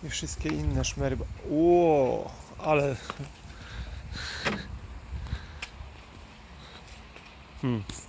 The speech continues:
to nie był dobry pomysł. Patrzcie, jak się zniekształciło.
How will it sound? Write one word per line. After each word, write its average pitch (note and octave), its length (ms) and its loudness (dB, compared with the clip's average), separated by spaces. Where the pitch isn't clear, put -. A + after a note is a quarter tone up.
to B2 100 0
nie A#2 180 4
był A2+ 140 0
dobry C3 280 -4
pomysł. - 380 -6
Patrzcie, - 220 -2
jak - 100 -6
się D3+ 120 -6
zniekształciło. C3+ 680 -2